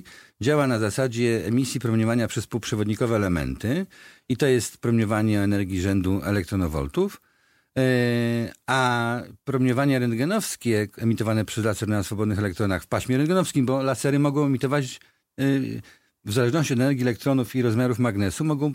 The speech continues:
promieniować różne długości fali. Je się wykorzystywało do promieniowania tehar-, terahercowego, promieniowania podczerwonego. One są znakomitymi źródłami promieniowania w bardzo szerokim zakresie. Ale rentgenowskie jest najcenniejsze, bo takich źródeł do tej pory nie mieliśmy.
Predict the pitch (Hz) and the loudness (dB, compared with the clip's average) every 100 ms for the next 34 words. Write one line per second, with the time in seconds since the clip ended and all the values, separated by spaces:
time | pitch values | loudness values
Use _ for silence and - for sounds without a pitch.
0 | - 127 131 127 131 - 240 220 135 92 | -4 -2 2 2 0 2 2 4 4 2
1 | 90 85 - - 76 67 80 123 135 127 | 0 0 -4 -4 -4 -4 -4 -2 -2 -2
2 | 143 127 139 135 135 131 139 - - - | -2 -2 0 0 2 0 0 -4 -16 -20
3 | _ 139 135 131 143 143 151 131 151 135 | _ -2 2 2 2 0 0 0 0 -2
4 | - 156 147 139 147 170 151 101 95 117 | 0 2 2 0 0 2 2 2 0 0
5 | 123 135 123 151 170 151 151 92 95 104 | 0 0 0 -2 0 2 2 2 0 -2
6 | 131 120 139 139 151 151 196 185 131 120 | 0 0 0 2 0 0 0 0 2 2
7 | 135 147 147 147 - - - - - 135 | 2 2 2 -2 -8 -20 -20 -10 -2 2
8 | 127 120 139 147 139 120 147 151 151 143 | 4 4 2 2 2 0 0 0 0 -2
9 | 135 135 120 - 71 - - - - _ | 0 0 0 -2 -4 -6 -12 -16 -20 _
10 | - - _ - 139 143 135 131 135 101 | -20 -20 _ -2 0 2 2 2 0 -2
11 | 123 143 139 139 131 170 143 151 - 170 | -2 0 2 0 0 0 0 0 2 4
12 | 208 175 123 117 131 - 139 101 117 127 | 4 2 2 0 0 -2 0 2 4 4
13 | 135 127 135 120 131 147 139 92 71 - | 2 0 0 0 2 4 4 2 -2 -8
14 | 73 | -12